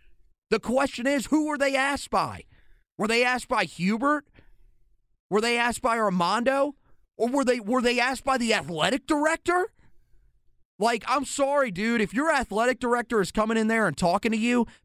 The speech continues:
man, you, you, that should be your damn wake-up call, man. Because how, how often does that happen?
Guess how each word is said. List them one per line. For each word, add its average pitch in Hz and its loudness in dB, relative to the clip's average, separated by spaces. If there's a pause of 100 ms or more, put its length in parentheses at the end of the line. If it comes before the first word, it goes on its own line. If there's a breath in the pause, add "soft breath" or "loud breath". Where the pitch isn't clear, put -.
man, 262 0 (480 loud breath)
you, 233 2
you, 240 0
that 233 0
should 277 -2
be 269 2
your 262 2
damn 220 2
wake-up 208 0
call, 131 0
man. 147 2 (720)
Because 214 0
how, 240 0
how 254 0
often 277 2
does 196 0
that 254 0
happen? 170 -4